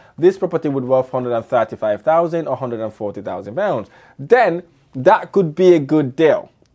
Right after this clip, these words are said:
Okay, so what you could do, you do exactly the same thing. You go back to the deal, deal source. You're not gonna tell him, obviously, what you, what your figures are,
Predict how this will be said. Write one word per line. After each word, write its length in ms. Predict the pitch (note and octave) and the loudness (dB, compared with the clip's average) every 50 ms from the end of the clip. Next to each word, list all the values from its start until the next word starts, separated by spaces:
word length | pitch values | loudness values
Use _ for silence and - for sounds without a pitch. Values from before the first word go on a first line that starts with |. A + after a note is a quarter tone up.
| _ - | _ -4
Okay, 440 | B2 B2 - D#3 D#3 E3 F3+ G3+ G3+ - - _ _ | -4 -2 0 2 4 4 4 2 -2 -6 -18 _ _
so 160 | - E3+ E3+ | 0 2 4
what 320 | E3 E3 G3 A3+ A3+ A3 | 4 6 6 4 4 4
you 100 | A3+ A3+ | 0 -4
could 180 | A3 G#3 F3 D#3+ | -2 -4 -4 -4
do, 100 | - G3+ | -4 -4
you 100 | F3+ D#3+ | -2 0
do 100 | F3 F#3+ | 0 0
exactly 380 | E3+ C#3 D#3+ F#3+ - - E3+ | 0 2 0 -2 -2 -2 -4
the 60 | D#3 - | -4 -2
same 200 | D#3 C3+ C3 B2+ | -2 -4 -4 -4
thing. 260 | - G3+ G#3 G3 E3 | -6 -4 -4 -4 -4
You 100 | C#3+ B2+ | -4 -4
go 200 | B2 C#3 B2+ A#2 | -2 -2 -2 0
back 320 | G#2 - E3+ G#3+ - - - | 2 2 2 2 0 -2 -4
to 60 | G3 | -2
the 100 | G3 F#3 | -2 0
deal, 280 | E3 F3+ F3+ F3 D#3 | 2 4 4 4 2
deal 320 | - C3+ A#2+ - F3 E3+ D#3+ | -2 -6 -4 0 0 0 0
source. 220 | - E3 D3+ C#3 | 0 -4 -4 -4
You're 80 | D#3+ E3 | -4 -8
not 60 | G#3+ | -6
gonna 140 | A3+ A3 G3 | -4 -6 -2
tell 160 | - F3+ E3 | -2 -2 -2
him, 80 | D#3 D3+ | -2 -2
obviously, 640 | D3 D3 D#3 C#3+ - D3 D3+ C#3+ C#3 C#3 C#3+ - _ _ _ _ _ _ _ _ | -2 -2 -2 -2 -2 -2 -2 0 0 0 -2 -4 _ _ _ _ _ _ _ _
what 280 | - D3 C#3+ C#3 B2+ - | -6 0 0 0 0 0
you, 180 | C#3+ C3 C3 B2 | -2 -2 -2 -2
what 260 | A#2 A#2 C3+ C#3 C3+ | -2 -2 -2 -2 -2
your 100 | B2+ B2 | -2 -4
figures 320 | - G3+ G3+ F3 D3 A#2+ A#2 | -2 -2 0 2 2 2 2
are, 220 | A2 A2 A#2+ - | 0 0 -2 -2